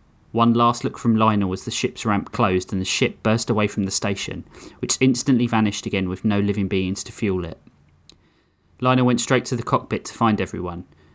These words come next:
but no one was talking, especially not to him. He turned on his heel, guilty about what he had done, and as he left for his bunk, he passed Heath in the corridor. Heath called after him. "They may not appreciate it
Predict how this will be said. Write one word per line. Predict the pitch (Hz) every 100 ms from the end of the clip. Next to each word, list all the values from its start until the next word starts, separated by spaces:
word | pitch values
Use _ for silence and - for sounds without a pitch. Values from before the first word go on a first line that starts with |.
| _ -
but | 117
no | 127 117
one | 113
was | 110
talking, | - 101 - 82 82 _ _ _ _ _ _ -
especially | - - 123 117 101
not | 101 -
to | 107
him. | 110 85 - _ _ _ _ _ _ _ -
He | 123
turned | 147 135 127
on |
his | 127 120
heel, | 123 95 85 _ _ _
guilty | 120 117 - 117
about | 110 104
what | 107 101
he | 101
had | -
done, | 98 90 90 _ _ _ _ _ -
and | 113
as | 104
he | 120
left | 120 -
for | 135
his | 123
bunk, | - 95 - - -
he | 117
passed | - 117 -
Heath | - 107 -
in | 98
the | 90
corridor. | - 101 90 80 82 - - - - _ _ _ -
Heath | 143 131 -
called | 127 113
after | 107 - 92 87
him. | - - - - - - - _ _ _ _ _ _ -
"They | 135
may | 139 151
not | 147 -
appreciate | - 143 123 90 - -
it | 90